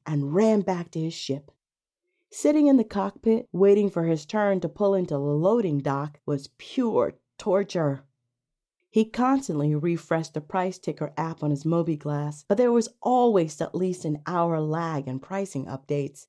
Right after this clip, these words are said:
He was still okay if the current price was three percent above the normal payout.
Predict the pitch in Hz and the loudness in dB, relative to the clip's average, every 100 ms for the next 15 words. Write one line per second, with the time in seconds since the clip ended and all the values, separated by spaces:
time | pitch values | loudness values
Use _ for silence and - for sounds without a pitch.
0 | _ - 302 349 349 - 262 240 240 208 | _ 2 4 4 2 2 4 4 2 0
1 | 170 151 147 180 - 151 - 220 277 - | 0 -2 -4 -6 -6 -6 -2 0 0 -2
2 | 226 214 214 220 - 175 156 - 247 302 | 0 2 2 0 -2 -2 -2 -6 -4 0
3 | 330 339 208 - 170 160 151 151 147 151 | 0 0 -4 -2 0 -2 -2 -2 -2 -2
4 | 151 151 147 151 185 160 131 | 0 0 -2 -2 -2 -2 -6